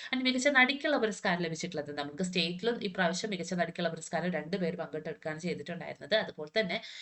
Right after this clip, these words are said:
എഴുപതാമത് ദേശീയ ചലച്ചിത്ര പുരസ്കാരങ്ങളിലും രണ്ടുപേർ ചേർന്നിട്ടാണ് മികച്ച നടിക്കുള്ള പുരസ്കാരങ്ങൾ പങ്കെടുത്തിട്ടുള്ളത്.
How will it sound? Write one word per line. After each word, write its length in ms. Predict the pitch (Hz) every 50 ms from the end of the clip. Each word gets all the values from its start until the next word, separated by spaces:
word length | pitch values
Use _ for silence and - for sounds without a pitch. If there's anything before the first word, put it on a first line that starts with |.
| - - -
എഴുപതാമത് 540 | 196 185 180 180 190 185 175 175 165 190 214
ദേശീയ 280 | 208 185 180 - 185 170
ചലച്ചിത്ര 380 | - 170 165 - 160 156 160
പുരസ്കാരങ്ങളിലും 640 | 165 156 151 147 - - 147 143 143 147 160 196 208
രണ്ടുപേർ 420 | 185 165 147 151 175 180 175 147 147
ചേർന്നിട്ടാണ് 560 | - - 156 - - 147 147 147 147 180 196
മികച്ച 240 | 208 180 - - 180
നടിക്കുള്ള 400 | 160 147 147 156 - - 151 147
പുരസ്കാരങ്ങൾ 580 | 151 147 143 - - 147 139 143 143 160 202
പങ്കെടുത്തിട്ടുള്ളത്. 960 | - 214 180 - 139 131 139 135 - - 139 135 - 139 135 135 135 -